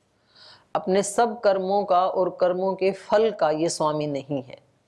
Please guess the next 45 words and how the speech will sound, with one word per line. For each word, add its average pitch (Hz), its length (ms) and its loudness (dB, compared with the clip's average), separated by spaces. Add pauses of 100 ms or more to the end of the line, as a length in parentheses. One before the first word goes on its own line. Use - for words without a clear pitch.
(540)
इस 233 240 0
जन्म 254 300 2
में 254 220 0
क्या 226 180 4
कर 226 200 0
सकता 220 380 0
है 220 120 2
उसका 190 300 0
तो 208 140 0
स्वामी 202 400 -2
है, 180 200 -2 (560)
पर 165 120 4
पहले 156 400 2
जो 214 180 2
कर 214 200 4
आया 190 280 2
है 190 220 -4 (220)
वो 165 200 0
तो 190 320 -4 (760)
ये 175 160 4
स्वामी 185 360 0
नहीं 175 200 0
है 196 80 2
कि 202 140 0
उसको 196 300 2
स्किप - 440 -4
कर 180 140 2
दे 185 240 2
या 175 220 2
उसका 175 320 2
फल 175 240 0
भोगे, 156 400 2
इसकी 165 460 -2 (360)
इच्छा, - 340 -4
ऐसा 156 340 -2
नहीं 117 260 -6
है। 98 100 -12 (1300)
उस 214 280 0
दृष्टि 220 440 2
से 226 140 4
यहाँ 185 300 0
पर 208 80 6
अनीश्वर 185 640 2
कहा 135 320 -2
है, 127 200 -12